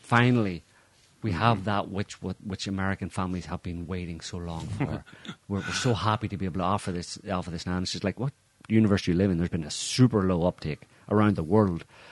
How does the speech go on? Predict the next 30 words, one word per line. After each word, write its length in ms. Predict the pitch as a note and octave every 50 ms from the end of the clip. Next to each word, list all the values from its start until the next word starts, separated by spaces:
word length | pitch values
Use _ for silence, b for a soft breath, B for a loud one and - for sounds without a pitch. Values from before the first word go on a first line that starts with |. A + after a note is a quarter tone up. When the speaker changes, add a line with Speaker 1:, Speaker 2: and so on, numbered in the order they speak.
| B B B
Speaker 1:
amongst 300 | - F2+ F2 E2+ - -
parents 480 | - - A#2 G#2+ F#2+ F#2 E2+ - - b b b b b b b _ _ _ _
for 120 | - G2
vaccinating 480 | D#2 G2 F#2+ F2+ - - F2 D#2+ D2 C#2+
their 80 | C#2
children. 340 | - - G2 F#2 D#2+ - - _ _
Speaker 2:
Mm-hmm. 120 | - E2+
Speaker 1:
Like, 220 | E2 F#2+ D2+ - -
most 360 | G#2+ A2 G2+ - - - _
parents 320 | - G#2+ G#2+ F#2 E2+ D#2+
still 280 | - - - A2+ G#2 G2
have 180 | - F2+ F2 D#2
a 40 |
bit 120 | D2+ F2+ E2
of 80 | E2
sense, 240 | - - G2+ G2 F#2
and 80 | - F2
they're 120 | D#2+ D#2+
like, 100 | E2+ -
"No, 180 | G#2 G#2+ G#2 F2+
I'm 100 | E2+ F#2
not 160 | G2 G2+ -
giving 160 | - G2+ E2+ D#2+
my 60 | D#2
kid 300 | - - F2+ D#2+ D#2+ D#2+ -
an, 260 | - F2 E2+ E2 E2+ - -
an 160 | F2+ E2+ E2
experimental 480 | E2 - - F#2 F2 E2 D#2+ D#2 D2+ D2
vaccine." 440 | D2 C#2+ - - - G#2+ E2 D2
Speaker 2:
Mm-hmm. 140 | - C2+ D#2